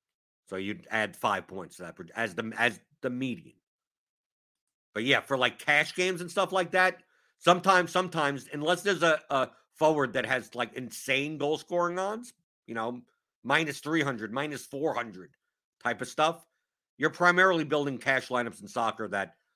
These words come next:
like, let me act as if every game is zero zero and no goals are scored. How do I score the most points then?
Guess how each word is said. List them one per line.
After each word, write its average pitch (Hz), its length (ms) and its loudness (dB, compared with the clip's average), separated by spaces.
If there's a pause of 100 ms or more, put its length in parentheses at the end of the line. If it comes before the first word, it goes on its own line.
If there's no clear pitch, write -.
like, 107 240 -4 (220)
let 165 120 4
me 214 120 4
act 175 320 6
as 139 140 -2
if 139 100 0
every 135 240 0
game 120 240 -2
is 101 80 -8
zero 95 300 -6
zero 80 220 -14 (300)
and 104 140 -14
no 117 160 0
goals 95 300 -8
are 87 40 -14
scored. 90 340 -18 (800)
How 123 140 4
do 139 80 2
I 135 60 4
score 123 240 -4
the 113 80 -2
most 107 280 -6
points 87 300 -16
then? 76 140 -20